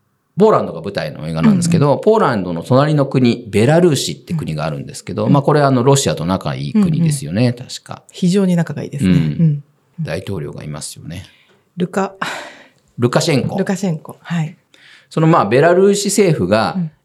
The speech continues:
Speaker 1: イーユーに混乱を引き起こす狙いで、
Speaker 2: うん。
Speaker 1: 多くの難民を、
Speaker 2: うん。
Speaker 1: これ多分シリアとかから、中東から来る難民なんですけど、
Speaker 2: うん。
Speaker 1: ポーランド国境へ移送しようとしたんですよね。
Speaker 2: うんうん。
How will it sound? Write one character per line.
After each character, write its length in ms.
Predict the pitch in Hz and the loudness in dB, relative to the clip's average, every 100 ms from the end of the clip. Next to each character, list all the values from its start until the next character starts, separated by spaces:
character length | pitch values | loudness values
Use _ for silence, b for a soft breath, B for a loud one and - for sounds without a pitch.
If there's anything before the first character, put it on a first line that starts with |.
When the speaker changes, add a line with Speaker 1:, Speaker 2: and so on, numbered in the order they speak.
| _ | _
Speaker 1:
イ 280 | 160 190 202 | 0 4 4
ー 20 | |
ユ 380 | 202 127 - - - | 4 2 0 -8 2
ー 20 | |
に 400 | 131 120 80 - | 4 4 -2 -10
混 320 | - 185 208 196 | 0 2 6 4
乱 240 | 185 185 | 4 4
を 80 | 170 | 2
引 60 | |
き 40 | - | 0
起 160 | - 170 | 0 2
こ 100 | 170 | 2
す 160 | - 85 | 0 0
狙 360 | 85 87 90 | 0 0 -2
い 80 | 80 | -2
で、 440 | 101 104 170 156 b b _ _ _ - | 0 2 0 -4 b b _ _ _ 4
Speaker 2:
う 60 | |
ん。 80 | 196 | 6
Speaker 1:
多 80 | 214 | 6
く 120 | 139 | 2
の 140 | 92 82 | -4 -4
難 260 | 87 95 | -2 0
民 300 | 98 98 101 | 2 2 4
を、 200 | 131 107 | 4 2
Speaker 2:
う 20 | 185 | 0
ん。 140 | 147 _ _ _ _ | -6 _ _ _ _
Speaker 1:
こ 100 | 131 | 0
れ 80 | 127 | 0
多 80 | - | 0
分 60 | |
シ 160 | - 202 | 0 2
リ 100 | 139 | 0
ア 60 | |
と 100 | - | -2
か 100 | - | -8
か 100 | 80 | -10
ら、 80 | - | -8
中 200 | - 143 | 0 0
東 160 | 143 139 | 2 0
か 80 | 127 | 0
ら 60 | |
来 240 | 127 - 107 | -2 -4 -2
る 80 | 87 | 0
難 280 | 90 98 | 2 4
民 160 | 104 104 | 4 4
な 120 | 92 | 4
ん 40 | 73 | 0
で 60 | |
す 60 | - | -4
け 80 | 85 | 0
ど、 220 | 92 82 | 0 0
Speaker 2:
う 0 | |
ん。 120 | 165 - - | -2 -6 -12
Speaker 1:
ポ 200 | - 196 | 2 4
ー 20 | 185 | 4
ラ 140 | 139 | 2
ン 80 | 147 | 0
ド 100 | 147 | -2
国 240 | 151 - | -4 -2
境 180 | - - | 0 2
へ 300 | 98 90 - B B B _ | 2 0 -6 B B B _
移 80 | 113 | -4
送 240 | - 190 | 2 4
し 160 | 175 196 | 4 2
よ 80 | 175 | 2
う 40 | |
と 80 | 170 | 0
し 100 | - | 0
た 160 | 143 90 | 0 0
ん 80 | |
で 60 | - | -2
す 120 | - | 2
よ 80 | 190 | 4
ね。 120 | 170 | 4
Speaker 2:
う 60 | 185 | 2
ん 20 | |
う 20 | 160 | 2
ん。 160 | 156 | -2